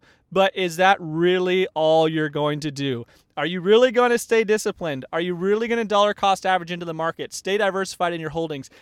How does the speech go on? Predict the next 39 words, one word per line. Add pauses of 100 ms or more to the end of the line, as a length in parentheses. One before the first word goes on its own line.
(140)
and
stick
with
your
plan
through
the
ups
and
downs?
Is
that
truly (240)
what
you're
gonna
do? (440)
It's
very
doubtful,
because (260)
you
know
what
most
people
end
up
doing
when
they're
left
to
handle
these
things
on
their
own?